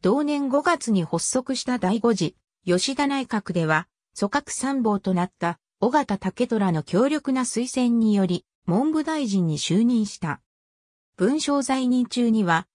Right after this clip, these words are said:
教育方針をめぐって教員と父母が保守派と進歩派に割れて対立した京都、旭ヶ丘中学事件では、学校を封鎖した進歩派を暴力革命と非難、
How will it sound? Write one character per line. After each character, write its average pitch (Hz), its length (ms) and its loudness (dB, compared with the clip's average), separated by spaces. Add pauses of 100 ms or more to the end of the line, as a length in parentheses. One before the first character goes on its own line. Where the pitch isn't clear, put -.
(160)
教 285 220 2
育 294 260 -2
方 302 260 0
針 233 220 0
を 170 140 2
め 156 160 0
ぐ 190 60 0
っ 185 40 0
て 175 300 -2 (240)
教 285 260 2
員 302 220 -4
と 254 140 -2
父 262 160 -4
母 254 120 2
が 180 240 2 (220)
保 196 100 -2
守 226 200 -2
派 262 200 -6
と 196 100 -2
進 226 280 -2
歩 269 120 -6
派 247 200 -2
に 240 140 2
割 202 180 2
れ - 20 -2
て 240 120 -6
対 220 300 0
立 240 300 -4
し - 80 -8
た 240 160 -4
京 220 220 0
都、 160 280 -2 (220)
旭 262 420 -2
ヶ 254 160 2
丘 254 240 -4
中 269 280 -2
学 247 280 0
事 226 160 0
件 190 220 2
で 175 100 2
は、 151 200 0 (220)
学 165 280 0
校 269 280 2
を 254 40 0
封 247 240 0
鎖 240 240 -2
し - 80 -10
た 208 240 -2 (180)
進 254 300 -2
歩 285 100 -4
派 226 200 0
を 202 160 0 (220)
暴 262 200 4
力 - 260 -2
革 311 260 -4
命 233 200 2
と 202 120 -2
非 214 180 0
難、 190 280 0